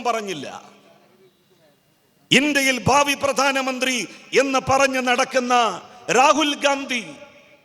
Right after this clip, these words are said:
മുപ്പത് ആളുകൾ മരണപ്പെട്ടിട്ട് എന്താണ്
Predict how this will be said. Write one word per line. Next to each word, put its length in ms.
മുപ്പത് 420
ആളുകൾ 280
മരണപ്പെട്ടിട്ട് 760
എന്താണ് 600